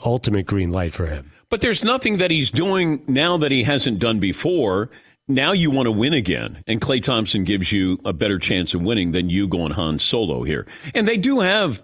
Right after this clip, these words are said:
Speaker 2: some younger players there, and, and they've sort of been able to kind of blend those in. But, you know, if Klay is ninety percent, eighty percent of what he once was,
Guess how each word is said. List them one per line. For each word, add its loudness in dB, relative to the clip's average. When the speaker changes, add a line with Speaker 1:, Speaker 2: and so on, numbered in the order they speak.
Speaker 2:
some 0
younger 2
players 0
there, -4
and, 0
and 0
they've 0
sort 0
of -2
been 2
able 0
to 0
kind -2
of -2
blend 0
those 0
in. 0
But, -4
you -10
know, 2
if -6
Klay 2
is 0
ninety 0
percent, 0
eighty 2
percent 0
of -2
what 0
he 2
once 0
was, 0